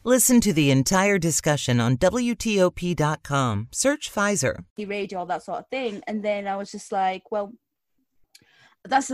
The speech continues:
Speaker 2: that's, this is really what I wanna study, this is what I wanna do." But then it's sort of like, there was a moment in my life where,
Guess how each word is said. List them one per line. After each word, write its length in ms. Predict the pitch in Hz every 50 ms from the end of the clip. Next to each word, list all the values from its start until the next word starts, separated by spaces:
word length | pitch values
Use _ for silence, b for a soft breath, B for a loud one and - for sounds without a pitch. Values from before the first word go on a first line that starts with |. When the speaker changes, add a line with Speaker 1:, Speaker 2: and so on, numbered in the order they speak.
| 240 -
Speaker 2:
that's, 260 | - 247 240 233 233
this 160 | - 269 247 269
is 140 | 254 233
really 280 | 220 240 233 220 214 208
what 180 | 202 202 190 185
I 80 | 185
wanna 200 | 185 190 185 190
study, 520 | 190 - - - 269 254 247 233 226 208 196
this 200 | 185 175 - 196
is 60 | 185
what 200 | 190 190 185 165
I 40 | 175
wanna 280 | 175 180 170 170 165 -
do." 460 | - 277 277 262 240 214 196 190 196 -
But 160 | - 214 208 -
then 280 | 233 220 214 208 214
it's 140 | 202 214 -
sort 200 | - 208 196 196
of 160 | 196 196 -
like, 300 | 208 190 180 185 180 -
there 100 | - 190
was 120 | 196 180 202
a 40 |
moment 300 | 190 196 190 190 190 190
in 80 | 185 175
my 100 | 175 175
life 440 | 180 185 180 180 185 202 - - -
where, 420 | - 185 175 175 175 170 170 -